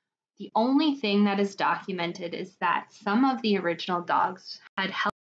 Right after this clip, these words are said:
issues such as hip dysplasia. Also, in nineteen ninety-eight, Mike Sottle drafted his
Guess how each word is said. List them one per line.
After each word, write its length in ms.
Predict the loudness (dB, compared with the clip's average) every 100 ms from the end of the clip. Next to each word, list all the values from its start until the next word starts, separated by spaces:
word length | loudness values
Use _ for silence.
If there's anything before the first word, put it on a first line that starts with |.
| -4
issues 240 | -2 -4 -4
such 240 | -4 -4
as 140 | -8 -10
hip 260 | -10 -10
dysplasia. 720 | -12 -20 _ -12 -8 -6 -8 -18 _ _ _ _ _ _ _ _ _ _ _ -20 _ _ _ _ _ _ -4
Also, 540 | 0 0 0 0 0
in 240 | 0 2 0
nineteen 400 | 0 -2 -2 -2
ninety-eight, 720 | 0 2 2 2 0 -2 -6 -6
Mike 240 | -2 -2
Sottle 500 | -2 0 2 0 -2
drafted 480 | -2 -2 -2 -4 -4
his 320 | -2 -4 -4